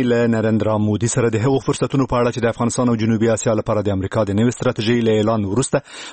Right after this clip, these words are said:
په افغانستان او سیمه کې د دوامدارې سولې او ثبات او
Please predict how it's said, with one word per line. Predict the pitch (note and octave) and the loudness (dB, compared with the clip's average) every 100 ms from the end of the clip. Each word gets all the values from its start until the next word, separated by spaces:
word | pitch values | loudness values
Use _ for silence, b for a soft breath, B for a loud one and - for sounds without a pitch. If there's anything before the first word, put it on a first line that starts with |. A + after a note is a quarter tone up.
| - | -2
په | A#2+ A#2+ B2 | 0 0 0
افغانستان | B2 B2 A2+ B2+ A#2+ A2+ | -2 -2 -2 -2 0 -2
او | - | 0
سیمه | B2+ G#2 | -2 0
کې | A#2 | -2
د | A2 | 0
دوامدارې | G2+ G2 G2 G#2+ G#2+ G2+ | 0 0 0 0 0 0
سولې | B2+ A#2 G#2 | 0 2 0
او | G2 | -2
ثبات | G#2+ A2+ - B B B | 0 -2 -2 B B B
او | A#2 | 0